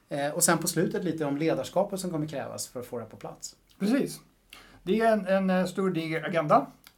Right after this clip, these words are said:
Speaker 1: Mm.
Speaker 2: Så vi kör väl igång då.
Speaker 1: Ja, jag tycker det.
Speaker 2: Ja.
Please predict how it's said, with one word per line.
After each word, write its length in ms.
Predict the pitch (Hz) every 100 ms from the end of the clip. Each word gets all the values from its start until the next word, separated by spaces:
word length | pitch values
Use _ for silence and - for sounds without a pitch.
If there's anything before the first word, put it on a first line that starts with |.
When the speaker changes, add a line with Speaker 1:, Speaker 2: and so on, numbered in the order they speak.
| -
Speaker 1:
Mm. 120 | 127
Speaker 2:
Så 80 | 202
vi 120 | 254
kör 140 | 254 233
väl 80 |
igång 240 | 185 285 226
då. 180 | 135 143 - - - -
Speaker 1:
Ja, 320 | 156 180 185 175
jag 100 | 175
tycker 200 | 190 135
det. 180 | 110 107
Speaker 2:
Ja. 220 | 233